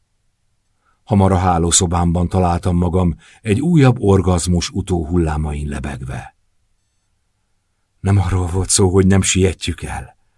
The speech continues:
ziháltam. "Az nem a szexre vonatkozott", kuncogott. "Az érzelmekre és a vallomásokra.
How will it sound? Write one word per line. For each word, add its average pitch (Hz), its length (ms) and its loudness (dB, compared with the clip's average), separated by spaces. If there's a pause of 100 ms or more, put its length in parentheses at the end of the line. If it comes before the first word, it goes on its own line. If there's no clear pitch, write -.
(460)
ziháltam. 71 800 -10 (1200)
"Az 78 240 -10
nem 147 160 -4
a 165 60 -4
szexre - 440 -6
vonatkozott", 69 880 -12 (1500)
kuncogott. 73 840 -10 (920)
"Az - 180 -4
érzelmekre 80 960 -2 (340)
és - 220 -6
a 85 60 -4
vallomásokra. 82 1000 -4